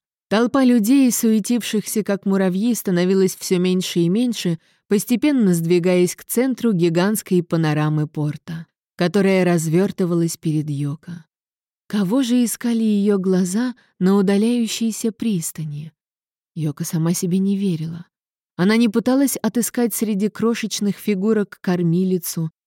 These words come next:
не прощалась взглядом с милыми ей улицами Йокогамы. Нет, она смотрела на маленькую чёрную точку,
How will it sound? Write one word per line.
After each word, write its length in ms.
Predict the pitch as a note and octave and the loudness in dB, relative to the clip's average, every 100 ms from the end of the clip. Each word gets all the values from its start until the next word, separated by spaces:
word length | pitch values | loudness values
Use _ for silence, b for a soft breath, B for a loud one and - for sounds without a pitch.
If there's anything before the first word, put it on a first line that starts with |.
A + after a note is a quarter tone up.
| _ - | _ -6
не 140 | F#3 F#3+ | -2 0
прощалась 560 | A3 A3+ C#4 B3 A3+ | 0 0 0 2 2
взглядом 640 | F#3+ F3+ F3+ G#3 A3+ G3+ G3 | 0 -2 0 0 0 0 -2
с 140 | - | -2
милыми 420 | G3+ A3 G#3 F#3+ | -2 0 0 0
ей 320 | F#3+ F#3+ F#3+ - | 0 0 -2 -2
улицами 540 | G#3 F#3+ E3+ F#3 F3+ | -2 -2 -4 -4 -2
Йокогамы. 840 | F3 F3+ - F3 G3+ A#3 E3+ D#3 - _ _ _ | -2 -2 -4 -6 -4 -4 -4 -6 -12 _ _ _
Нет, 440 | G#3 A#3 F3+ _ _ _ _ _ _ - | -4 -2 -2 _ _ _ _ _ _ -6
она 240 | E3+ F3+ | -4 -2
смотрела 560 | F3+ F#3 G3 A3 A3 F#3+ | -2 -4 -2 -4 -2 -2
на 120 | F#3 | 0
маленькую 600 | F#3+ G3 F#3+ F3 F#3 F#3 | 0 -2 -2 -4 -4 -4
чёрную 540 | - F#3+ F3+ F3+ F#3 | -4 -4 -2 0 -2
точку, 580 | - F#3+ E3 - - | -4 -6 -6 -10 -16